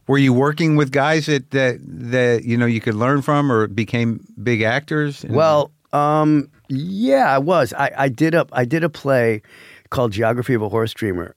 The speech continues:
Speaker 2: uh, Sam Shepard play, and there was a guy in it, um, who was one of the best actors, whose name was Bobby Pastorelli, who ended up also dying, but he starred in, um,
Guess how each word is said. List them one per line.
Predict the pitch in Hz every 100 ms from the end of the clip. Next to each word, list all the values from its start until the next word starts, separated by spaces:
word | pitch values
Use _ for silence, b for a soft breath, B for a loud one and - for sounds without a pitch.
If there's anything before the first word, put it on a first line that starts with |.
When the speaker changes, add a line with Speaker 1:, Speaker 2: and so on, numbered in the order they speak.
| _
Speaker 2:
uh, | 107 107 98 95 82
Sam | - 120 107
Shepard | 120 110 110
play, | - 101 90 90 B B
and | - 110
there | 110
was | 107
a |
guy | 104 113 120
in | 127
it, | 117 98 - _
um, | 110 104 98 87 _ _
who | - - 113
was | 104 98 _ -
one | 113 110
of | 104
the | 98 -
best | 113 -
actors, | 113 107 110
whose | 95 104
name | 110
was | 104
Bobby | 87 104 101 104
Pastorelli, | 104 95 - 95 98 95 90
who | 98 101 -
ended | - 104 98
up | -
also | 110 107 -
dying, | 117 107
but | 101
he | 104
starred | - 120 117
in, | 113 107
um, | 104 98